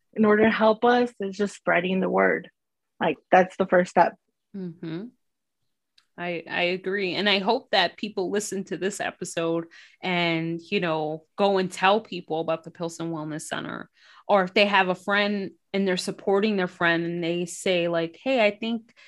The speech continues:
Speaker 2: this service would benefit you. You know, I think you should check it out." Just passing that information along is really helpful. And
Speaker 1: Yes.
Speaker 2: yeah, we definitely wanna support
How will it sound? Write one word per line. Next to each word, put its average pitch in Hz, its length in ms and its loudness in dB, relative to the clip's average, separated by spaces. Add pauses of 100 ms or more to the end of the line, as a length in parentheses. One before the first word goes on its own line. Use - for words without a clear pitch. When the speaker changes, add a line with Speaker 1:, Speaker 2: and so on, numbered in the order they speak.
(280)
Speaker 2:
this 220 160 4
service - 400 0
would 87 140 -2
benefit 196 520 0
you. 156 440 -6 (120)
You 190 140 -2
know, 175 140 0
I 180 160 -2
think 180 180 -10
you 196 100 -4
should 180 200 -8
check 180 260 -6
it 180 100 2
out." 180 320 2
Just - 280 -6
passing 240 340 2
that 214 140 2
information 196 640 -4
along 160 260 -4
is 170 220 -8
really 170 240 -6
helpful. - 600 -8 (680)
And 180 120 0
Speaker 1:
Yes. 220 380 2 (320)
Speaker 2:
yeah, 311 220 -6
we 247 160 0
definitely 311 400 4
wanna 269 260 0
support 254 640 -2